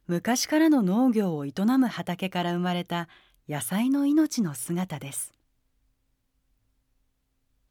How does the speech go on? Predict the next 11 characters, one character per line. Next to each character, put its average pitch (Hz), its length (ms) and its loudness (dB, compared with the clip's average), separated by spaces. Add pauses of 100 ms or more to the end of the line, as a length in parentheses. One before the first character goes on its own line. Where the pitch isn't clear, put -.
野 170 140 0
菜 202 300 -4
も 196 260 -4 (140)
花 175 400 -2
を 254 60 -2
咲 165 220 -8
か 160 120 -8
せ - 160 -10
て、 156 280 -10 (640)
枯 - 180 -6
れ、 151 180 -8